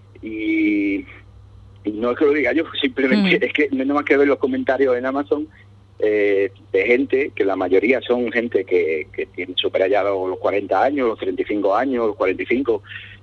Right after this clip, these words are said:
Speaker 1: y, y coinciden en lo mismo, es una aventura para todo el mundo.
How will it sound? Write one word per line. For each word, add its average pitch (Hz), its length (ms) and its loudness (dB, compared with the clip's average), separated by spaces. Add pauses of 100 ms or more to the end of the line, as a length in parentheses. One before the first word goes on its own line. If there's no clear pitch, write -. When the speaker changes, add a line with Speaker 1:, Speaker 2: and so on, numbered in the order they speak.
(580)
Speaker 1:
y, 104 680 -8 (220)
y 107 120 -18
coinciden 110 480 -2
en 160 80 2
lo 120 80 0
mismo, 120 400 -2
es 95 100 0
una 120 160 -2
aventura 117 380 0
para 110 240 0
todo 120 320 0
el 95 100 -2
mundo. 98 440 -6